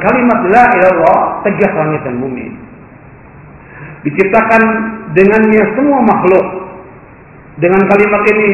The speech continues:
Allah mengutus para rasulnya. Dengan kalimat ini Allah menurunkan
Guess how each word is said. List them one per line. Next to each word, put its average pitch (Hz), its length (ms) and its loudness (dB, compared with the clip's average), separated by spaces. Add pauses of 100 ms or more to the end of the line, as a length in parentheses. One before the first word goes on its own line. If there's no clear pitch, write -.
(160)
Allah 185 240 4
mengutus 214 480 2
para 196 240 4
rasulnya. 196 680 2 (1600)
Dengan 185 320 2
kalimat 214 360 2 (120)
ini 220 120 0 (120)
Allah 190 240 4
menurunkan 220 480 4